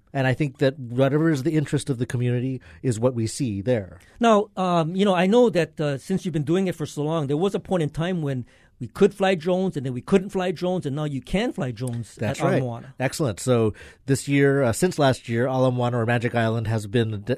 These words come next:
Speaker 1: become a designated, you know, aerial, uh, park.
Speaker 2: Mm-hmm.
Speaker 1: Um, certainly there are flight height restrictions and such, and
Speaker 2: Mm-hmm.
Speaker 1: because there are people in the park, there are some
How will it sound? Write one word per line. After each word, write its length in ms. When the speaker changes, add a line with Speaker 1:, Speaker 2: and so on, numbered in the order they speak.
Speaker 1:
become 300
a 40
designated, 840
you 100
know, 160
aerial, 600
uh, 200
park. 420
Speaker 2:
Mm-hmm. 340
Speaker 1:
Um, 240
certainly 400
there 160
are 100
flight 460
height 320
restrictions 680
and 140
such, 320
and 120
Speaker 2:
Mm-hmm. 80
Speaker 1:
because 340
there 120
are 100
people 380
in 100
the 80
park, 300
there 160
are 60
some 320